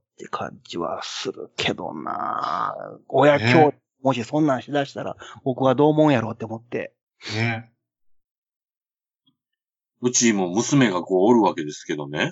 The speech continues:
Speaker 1: ああ。
Speaker 2: うん。
Speaker 3: あの、別に自分の金でやりたい分にはやったらっていうスタンスで行こうとしてるんですよ。
Speaker 1: はいはいはい。
Speaker 2: うん、うん、うん、うん。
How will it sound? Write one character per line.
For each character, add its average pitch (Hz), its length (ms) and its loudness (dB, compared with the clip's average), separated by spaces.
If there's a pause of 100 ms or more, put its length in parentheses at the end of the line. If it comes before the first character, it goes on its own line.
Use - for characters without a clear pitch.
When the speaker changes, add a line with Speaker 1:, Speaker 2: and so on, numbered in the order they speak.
(160)
Speaker 1:
あ 110 380 -2
あ。 - 40 -10
Speaker 2:
う - 80 -14
ん。 104 180 -18 (840)
Speaker 3:
あ 92 60 -18
の、 80 460 -10 (220)
別 156 200 2
に 175 140 6
自 135 180 2
分 156 160 6
の 165 100 4
金 196 200 4
で 190 80 8
や 185 100 8
り 196 80 6
た 185 120 6
い 127 60 4
分 113 200 -2
に 92 80 -2
は 78 260 -2
や 107 80 2
っ - 20 -14 (100)
た 87 120 -2
ら 95 100 4
っ - 40 -2 (120)
て 87 80 -8
い 78 60 -2
う 76 60 -6
ス - 80 -18
タ 98 120 2
ン 87 80 -2
ス - 100 -18
で 76 120 -6
行 78 100 -10
こ 85 300 -4
う - 680 -20
と - 80 -8
し - 100 -2
て 190 100 0
る - 100 -2
ん 71 60 -10
で 69 80 -14
す - 160 -16
よ。 - 100 -18
Speaker 1:
は 113 140 0
い 107 120 -12
は 101 160 -10
い - 60 -20 (240)
は - 80 -14
い。 139 40 -8
Speaker 2:
う - 20 -4
ん、 - 20 -4
う 123 60 -2
ん、 - 20 -6
う 104 40 -4
ん、 123 40 -4
う 120 60 0
ん。 98 540 -8